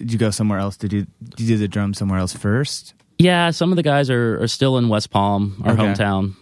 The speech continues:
Speaker 2: Um, and, you know, studio time there is really, you know, you can,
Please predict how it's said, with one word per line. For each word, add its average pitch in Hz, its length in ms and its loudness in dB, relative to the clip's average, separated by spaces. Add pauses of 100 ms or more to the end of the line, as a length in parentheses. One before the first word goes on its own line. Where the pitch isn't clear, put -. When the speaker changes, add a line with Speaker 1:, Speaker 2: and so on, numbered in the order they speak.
Speaker 2:
Um, 90 380 2 (680)
and, 107 480 2 (140)
you 127 100 2
know, 98 140 2
studio 120 320 0
time 101 280 -2
there 101 220 0
is 87 200 -4
really, 92 400 0 (340)
you 107 80 2
know, 76 140 0
you 101 120 0
can, 90 320 0